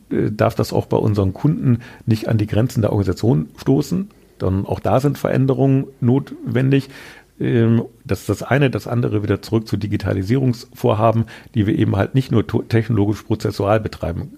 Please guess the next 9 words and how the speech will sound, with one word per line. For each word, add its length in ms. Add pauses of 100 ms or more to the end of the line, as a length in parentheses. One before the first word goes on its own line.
können. 260
Das 160
sind 120
die 60
beiden 360 (680)
Impulse 540
gewesen, 520 (200)
die 200
wir 280